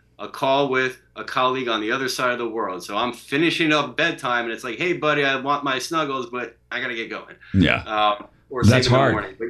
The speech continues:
Speaker 1: yes, I agree. It's all about the life first. What can we do as a family? Um, and I mentioned to you in the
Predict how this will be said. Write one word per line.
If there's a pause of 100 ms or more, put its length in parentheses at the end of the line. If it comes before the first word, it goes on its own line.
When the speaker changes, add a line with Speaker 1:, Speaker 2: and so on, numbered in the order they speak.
(120)
Speaker 1:
yes,
I
agree.
It's
all
about
the
life
first.
What
can
we
do
as
a
family? (500)
Um,
and
I
mentioned
to
you
in
the